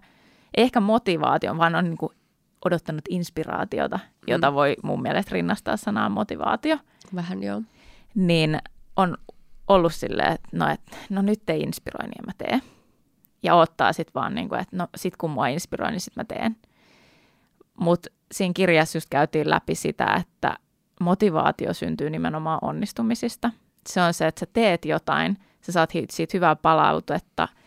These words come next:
Speaker 1: sä onnistut siinä, mitä sä teet, niin se motivaatio ruokkii silloin itseään siinä tapauksessa. Se tapahtuu, silloin on motivoitunut. Mitään ei tapahdu silleen, että sä odotat, että se motivaatio tai inspiraatio tulee.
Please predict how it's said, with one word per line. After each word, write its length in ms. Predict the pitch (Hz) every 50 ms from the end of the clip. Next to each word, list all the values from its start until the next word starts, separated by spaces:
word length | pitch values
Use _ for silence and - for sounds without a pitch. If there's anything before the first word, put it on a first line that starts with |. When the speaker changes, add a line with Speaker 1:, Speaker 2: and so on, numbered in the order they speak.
| _ _
Speaker 1:
sä 160 | - - - -
onnistut 520 | 196 254 302 277 196 185 - - 165 151
siinä, 300 | - - 160 156 147 143
mitä 220 | 147 - - -
sä 120 | 170 175 -
teet, 540 | - - - - - - 196 - - - _ _ _ _ _ _ _ _ _ -
niin 100 | - 165
se 80 | 180
motivaatio 680 | 165 170 180 180 180 165 - - - - - - - - - - _ _ _ -
ruokkii 520 | - 131 117 - - - - - 127 -
silloin 460 | - - 147 143 139 139 - 202 190 - - _ _ _ _ -
itseään 480 | - - - - - - - - 190
siinä 240 | - - - - 196
tapauksessa. 540 | - 160 - - - - - - - 165 -
Se 80 | 190
tapahtuu, 600 | - - 165 156 - 139 147 - - - - -
silloin 340 | - 226 220 208 175 160 151 - _ -
on 100 | 156 151
motivoitunut. 640 | 151 156 160 - - - 135 147 - - 175 - - - - - - - - - - _ _ _ _ -
Mitään 340 | - 226 247 - 247 185 175
ei 120 | 160 156 156
tapahdu 640 | - 170 160 156 - - 90 180 180 - - - - - _ _ _ _ _ _ _ _ _ _ _ _ _ _ _ _
silleen, 480 | - - 170 160 160 156 151 151 156 147 -
että 180 | 151 151 -
sä 60 | - - -
odotat, 400 | 180 175 156 156 - 170 - -
että 160 | - - -
se 60 | 175
motivaatio 640 | 165 165 160 156 - - - - 67 - - - -
tai 120 | - - - -
inspiraatio 640 | - - - - - - - - - - - - 214
tulee. 380 | - - - - - - 202